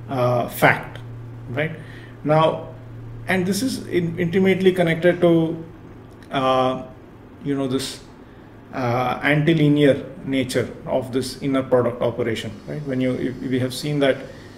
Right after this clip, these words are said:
if you have, you know, alpha times x plus beta times y, and if you take the, the dual vector corresponding to alpha x plus beta y, it'll, it's going to become alpha star and beta star, right? So if you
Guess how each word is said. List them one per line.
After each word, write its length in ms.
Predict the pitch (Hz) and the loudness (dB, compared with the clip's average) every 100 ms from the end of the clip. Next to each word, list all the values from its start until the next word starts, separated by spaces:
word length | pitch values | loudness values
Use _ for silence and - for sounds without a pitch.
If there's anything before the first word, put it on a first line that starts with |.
| - - - | -20 -14 -8
if 160 | 139 | 0
you 120 | 143 | 4
have, 340 | 127 139 135 - - - - - - | 4 4 0 -4 -16 -18 -20 -20 -14
you 80 | 135 | -8
know, 80 | 135 | -4
alpha 420 | 135 143 143 147 | 0 2 6 6
times 520 | 143 139 135 131 - - - - - | 6 0 -2 -6 -10 -16 -18 -16 -6
x 260 | 147 - | -6 -6
plus 240 | - 135 117 | -6 -4 -2
beta 320 | 123 127 131 | -2 0 0
times 360 | 127 127 113 113 | 0 -2 -4 0
y, 340 | 127 117 107 - - - - | 2 2 -2 -8 -16 -20 -12
and 180 | 127 127 | -6 -4
if 100 | 123 | -4
you 80 | 127 | -2
take 220 | 135 120 | 0 0
the, 160 | 131 139 - - - - - - | -2 -4 -12 -18 -20 -18 -18 -10
the 260 | 127 131 120 - - - | -4 -2 -2 -6 -8 0
dual 340 | 135 147 135 - - - - - - - - | 2 2 0 -4 -14 -20 -20 -20 -20 -16 -6
vector 280 | 131 143 120 | -4 -2 -2
corresponding 580 | 139 127 - 135 127 127 | -2 -2 -4 -2 -2 0
to 80 | 135 | 0
alpha 240 | 131 139 | 0 2
x 400 | 139 139 - - | 4 2 0 -6
plus 200 | 131 113 | -4 -4
beta 240 | 113 120 139 | -4 -2 2
y, 100 | 160 | 4
it'll, 420 | 143 131 135 131 | 4 2 0 -2
it's 120 | 131 | -2
going 160 | - 131 | -4 -4
to 60 | 123 | -2
become 240 | 123 139 | -4 -4
alpha 320 | 127 120 131 | -6 -4 -4
star 440 | - 143 127 117 - - | -2 0 0 -2 -8 -8
and 160 | 120 | -6
beta 260 | 117 120 123 | -4 -4 -4
star, 260 | - 127 101 - - | -4 -6 -6 -14 -12
right? 220 | 139 147 | -10 -4
So 80 | 139 | -2
if 220 | 135 131 | 0 0
you 200 | 135 127 | -2 -2